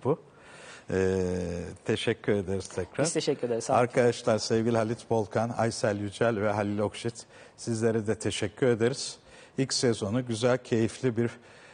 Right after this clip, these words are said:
Speaker 1: e, konseptle ve formatla hep beraberce güzel bir şekilde hayata geçirdik ve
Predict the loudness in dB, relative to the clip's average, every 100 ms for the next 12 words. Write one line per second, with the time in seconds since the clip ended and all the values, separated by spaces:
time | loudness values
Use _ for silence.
0 | -4 0 0 0 -2 0 0 0 -2 -4
1 | -6 -4 -2 0 0 0 0 0 0 0
2 | 2 4 2 2 0 -2 0 0 -2 -20
3 | -20 -10 -4 2 2 2 -2 -4 -4 -4
4 | -6 2 2 0 -10 -20 -20 -20 -8 2
5 | 4 6 4 0 0 0 -2 -2 -2 -2
6 | -6 -20 -14 0 2